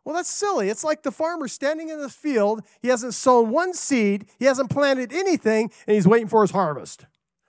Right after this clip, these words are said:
You know, he's gonna be there all day. That's just foolish. He'll be there for years. Nothing's gonna happen but weeds.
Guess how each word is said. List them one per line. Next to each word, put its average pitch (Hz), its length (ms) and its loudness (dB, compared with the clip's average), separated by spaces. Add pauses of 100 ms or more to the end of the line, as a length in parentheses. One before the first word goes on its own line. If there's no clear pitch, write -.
(1040)
You 190 100 2
know, 202 40 6
he's 214 140 4
gonna 220 80 2
be 190 100 2
there 165 220 6
all 175 120 6
day. 160 200 2
That's 151 180 -4
just - 160 -8
foolish. - 500 -4 (440)
He'll 190 80 -6
be 190 100 0
there 170 140 0
for 156 100 -2
years. 165 420 2
Nothing's 156 400 -10
gonna 147 200 -4
happen 160 260 -8
but 127 140 -12
weeds. 151 420 -4